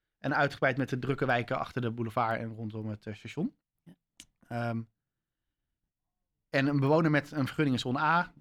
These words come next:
Speaker 1: die mag in heel Zandvoort parkeren. En een bewoner met zone B mag in heel Zandvoort parkeren, maar gemaximeerd, eh, voor twee uur in zone A. Dus elke Zandvoorter mag in heel Zandvoort parkeren, zij het met een maximum in, in die drukste delen van Zandvoort.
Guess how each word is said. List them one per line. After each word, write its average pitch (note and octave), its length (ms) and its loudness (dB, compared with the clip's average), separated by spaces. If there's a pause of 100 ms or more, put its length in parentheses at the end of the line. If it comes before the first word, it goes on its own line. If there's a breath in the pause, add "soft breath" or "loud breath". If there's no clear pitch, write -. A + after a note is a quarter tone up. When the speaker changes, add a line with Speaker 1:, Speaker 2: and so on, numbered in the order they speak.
(120)
Speaker 1:
die B2+ 220 -2
mag C#3 120 2
in B2+ 60 2
heel E3 140 4
Zandvoort C3+ 320 -2
parkeren. D3+ 420 -8 (100)
En B2 100 -8
een A#2+ 80 2
bewoner B2 320 4
met B2 160 2
zone B2 220 0
B C#3 200 4
mag D#3 180 2
in B2 80 2
heel B2+ 120 2
Zandvoort A#2 300 -4
parkeren, F3+ 360 2
maar C3 400 2
gemaximeerd, C3 760 0 (440)
eh, C3 140 -2
voor B2 180 -4
twee B2 200 0
uur A#2 140 0
in A#2 120 -4
zone A2 320 -8
A. - 160 -6 (580)
Dus B2 280 -4
elke E3+ 260 2
Zandvoorter D#3 500 0
mag C3+ 140 0
in B2 60 4
heel C3 140 2
Zandvoort A2+ 480 -6
parkeren, A#2+ 380 -2
zij A#2 160 2
het - 280 -4
met A#2+ 180 -2
een B2+ 80 2
maximum A#2 400 0
in, A2+ 260 -4
in A#2 140 -2
die A#2 100 0
drukste A2+ 280 -8
delen G#2+ 200 -8
van G#2+ 100 -18
Zandvoort. - 420 -18